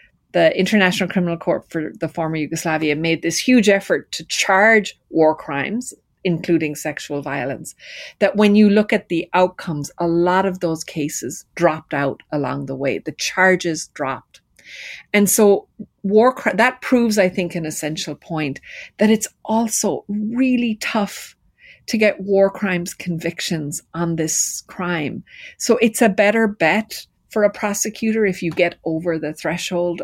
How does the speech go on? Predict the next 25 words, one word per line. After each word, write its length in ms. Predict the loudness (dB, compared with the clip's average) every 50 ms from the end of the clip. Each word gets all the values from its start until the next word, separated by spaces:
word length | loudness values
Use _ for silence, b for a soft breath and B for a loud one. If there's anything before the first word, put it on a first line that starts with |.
| -8
of 360 | -8 -6 -4 -4 -6 -6 -10 _ B B B B B B B
an 160 | B -2 0 0
armed 280 | 0 0 -2 -4 -6
conflict. 600 | -6 -4 -2 -2 -2 -2 -4 -4 -6 -6 -6 -10 B B B B B B
But 200 | 2 2 4 4
the 120 | 2 0 0
hard 440 | -2 -4 -2 0 2 4 4 4 2
evidence 540 | 2 0 2 0 0 -2 -2 -4 -4 -4 -4
we 120 | -4 -2
have 280 | 0 0 0 -2 -2 -4
from 140 | -6 -4
the 100 | -4 -6
court 440 | -8 -10 -4 0 0 0 0 0 -4 -6
that's 240 | -8 -8 -8 -10
tried 500 | -10 -10 -6 -2 0 2 4 4 2 2
to 80 | -2 -8
prosecute 640 | -8 -8 -8 -10 -10 -10 -10 -12 -12 -10 -10 -10 -8 _
the 80 | -4 -2
most 560 | -2 0 0 0 0 0 -2 -4 -6 -10 -10
of 100 | -12 -8
these 240 | -8 -8 -8 -8 -10
cases 640 | -10 -8 -8 -8 -6 -6 -4 -4 -4 -4 -6 -10 -12 B B B B B B B
shows 380 | B 0 4 4 4 4 4 0
a 60 | -4 -4
tremendous 1040 | -4 -2 0 2 2 4 4 4 4 4 6 6 6 4 4 0 -2 -4 -8 -10